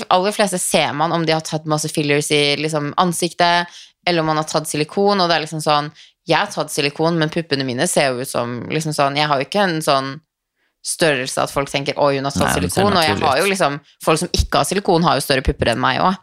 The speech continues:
Speaker 2: Mm.
Speaker 1: Så det er liksom sånn, jeg vet ikke, jeg synes det er vanskelig, men jeg føler at det må være opp til hver enkelt å bestemme, og jeg tenker at hvis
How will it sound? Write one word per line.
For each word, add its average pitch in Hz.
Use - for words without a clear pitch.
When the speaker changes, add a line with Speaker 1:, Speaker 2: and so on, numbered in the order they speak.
Speaker 2:
Mm. 110
Speaker 1:
Så 107
det 185
er 170
liksom 160
sånn, 156
jeg 233
vet 196
ikke, 240
jeg 240
synes 185
det 202
er 202
vanskelig, 165
men 190
jeg -
føler 175
at 170
det 180
må 180
være 170
opp -
til 165
hver 160
enkelt 156
å 156
bestemme, 160
og 180
jeg -
tenker 165
at 156
hvis 160